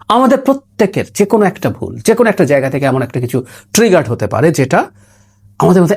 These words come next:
এমন সংঘাত তৈরি করলো, যে সংঘাত শেষ পর্যন্ত আমাদের নিয়ন্ত্রণের বাইরে চলে গেল, সম্ভাবনা আছে। গণ অভ্যুত্থান পরবর্তী সময়ে মধ্যপ্রাচ্যের আরব স্প্রিং পাঁচ ছয়টা দেশে হয়েছে।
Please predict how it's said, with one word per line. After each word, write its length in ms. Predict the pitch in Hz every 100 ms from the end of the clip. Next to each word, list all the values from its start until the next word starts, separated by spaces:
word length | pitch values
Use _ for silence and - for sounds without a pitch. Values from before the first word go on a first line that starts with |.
| -
এমন 300 | 208 262 277
সংঘাত 420 | 254 240 226 226
তৈরি 220 | 226 220
করলো, 220 | 208 196
যে 100 | 185
সংঘাত 440 | 185 175 165 160 160
শেষ 200 | 160 -
পর্যন্ত 340 | 147 147 143
আমাদের 240 | 139 135 120
নিয়ন্ত্রণের 680 | 113 143 156 156 131 107
বাইরে 300 | 104 - -
চলে 260 | 113 120 107
গেল, 200 | - - - _ _ _
সম্ভাবনা 500 | - 98 95 - -
আছে। 280 | - - - _ _ _ _ _ _ - - - _ -
গণ 140 | 151 185
অভ্যুত্থান 520 | 214 190 277 269 262
পরবর্তী 500 | 233 196 175 - 156
সময়ে 560 | - 135 98 90 123 233 - _ _ _ _ _ _ _ _ _ _ _ _ _ 147
মধ্যপ্রাচ্যের 680 | 135 175 139 123 - 120 113 - - _ -
আরব 220 | 143 151
স্প্রিং 420 | 143 - 92 98 127 _ _ -
পাঁচ 220 | 120 -
ছয়টা 240 | 123 110
দেশে 240 | 98 101 110
হয়েছে। 400 | 110 107 -